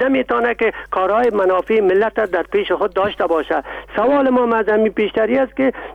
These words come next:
جناب پتمن صاحب که واقع بینانه صحبتشان هم هست، علاقه هم داریم به صحبتشان، اگر در این موضوع روشنی پردن که جناب آقای کرزی چطور امروز می‌تونه در هم امور، در این نابسامانی‌هایی که دست داشته،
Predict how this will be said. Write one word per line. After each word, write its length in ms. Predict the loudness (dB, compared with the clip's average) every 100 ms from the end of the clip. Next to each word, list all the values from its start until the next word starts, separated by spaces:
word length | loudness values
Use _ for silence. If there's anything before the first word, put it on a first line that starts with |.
| -4
جناب 340 | 0 2 0
پتمن 440 | 0 -2 -2 -4 -2
صاحب 180 | 0 -2 -4 -18 -8
که 80 | 0
واقع 280 | 2 2 0
بینانه 420 | 0 2 2 0 0
صحبتشان 520 | 0 0 -2 0 0
هم 160 | 2 0
هست، 200 | 0 0
علاقه 320 | 0 2 0
هم 120 | 2
داریم 260 | 2 2 0
به 100 | 0
صحبتشان، 560 | 2 2 -2 -2 -2 -2 -8 -6
اگر 220 | -2 0
در 140 | 2 2
این 140 | 4
موضوع 340 | 4 2 2 0
روشنی 360 | 2 0 0
پردن 420 | 0 0 0 0
که 260 | 0 -2 -4 -2 0
جناب 320 | 2 2 2
آقای 480 | 2 0 0 -2 -2
کرزی 420 | -2 -2 0 0 -2 -6 -16 -4
چطور 320 | -2 0 2 2
امروز 320 | 2 0 0
می‌تونه 400 | 0 0 0 0
در 180 | 0 0
هم 120 | 0
امور، 340 | 2 2 2
در 120 | 2
این 180 | 2 2
نابسامانی‌هایی 840 | 2 2 0 0 0 2 2 2 0
که 100 | -2
دست 260 | -2 -2
داشته، 340 | -2 0 -2